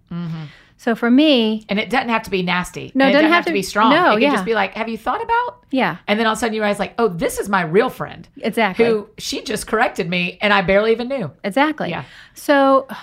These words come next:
Speaker 2: for me, I have such quirkiness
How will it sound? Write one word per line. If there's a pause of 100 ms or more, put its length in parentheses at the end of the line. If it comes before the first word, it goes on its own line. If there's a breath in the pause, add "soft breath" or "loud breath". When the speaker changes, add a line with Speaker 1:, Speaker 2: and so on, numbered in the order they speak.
(260 loud breath)
Speaker 2:
for
me, (100)
I
have
such
quirkiness